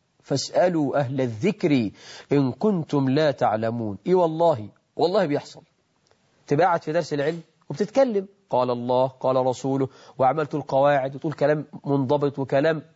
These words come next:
عالي وراقي ورائق، تلاقي واحد ينط لك كده، "الكلام ده أول مرة نسمعه،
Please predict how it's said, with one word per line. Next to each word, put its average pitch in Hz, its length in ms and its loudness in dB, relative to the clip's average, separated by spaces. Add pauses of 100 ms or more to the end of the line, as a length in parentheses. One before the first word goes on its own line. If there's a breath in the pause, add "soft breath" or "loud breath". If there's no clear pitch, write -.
عالي 147 520 0
وراقي 151 720 0 (200 soft breath)
ورائق، 165 680 2 (220)
تلاقي 139 180 0
واحد 143 220 0
ينط 127 340 -2
لك 139 240 0
كده، 123 260 -2 (320 soft breath)
"الكلام 254 360 2
ده 254 100 2
أول 254 180 2
مرة 254 160 4
نسمعه، 190 520 -2